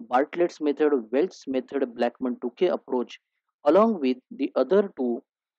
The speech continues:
those are separate from the non-parametric approach, minimum variance spectrum estimation and maximum entropy method. Just now we have started with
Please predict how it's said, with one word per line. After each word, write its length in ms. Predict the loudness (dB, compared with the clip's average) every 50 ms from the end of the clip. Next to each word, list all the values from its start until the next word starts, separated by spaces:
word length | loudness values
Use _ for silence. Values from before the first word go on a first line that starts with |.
| _ _ _ -14
those 340 | -6 -2 0 0 0 0 0
are 220 | 2 0 0 0
separate 420 | 0 -6 -8 -4 -2 -2 -2 -2 -2 _
from 220 | -2 -2 -2 -2
the 100 | -2 -4
non-parametric 720 | -2 -2 -2 -2 -2 0 0 0 0 0 -2 -2 -4 -6 -6 -6
approach, 500 | -8 -8 -4 -4 -2 -2 -2 -4 -8 -14 _ _ _ _ _ _ _ -8
minimum 440 | -4 -2 -2 0 0 0 -2 -2
variance 420 | -2 -2 0 0 0 -2 -2 -4 -6
spectrum 380 | -10 -14 -12 _ -6 -4 -2
estimation 640 | -4 -4 -6 -8 -8 -8 -8 -6 -6 -8 -10 -10 -12 _ _ _
and 260 | -6 -4 -4 -4 -4
maximum 540 | -4 -4 -4 -4 -6 -6 -4 -4 -2 -4 -4 -6 -6
entropy 540 | -6 -6 -2 0 0 0 0 -2 -6 -6
method. 480 | -4 -4 -4 -6 -6 -6 -6 -6 -6 -8 _ _ _ _ _ _ _ _ _ _ _ _ -2
Just 220 | 0 0 0 0 -2 0
now 140 | 2 2 2
we 240 | 0 0 -2 -2 0
have 200 | 0 0 -2 -2
started 460 | -4 -4 -2 -2 -2 0 -2 -2 0 0 0
with 160 | 0 0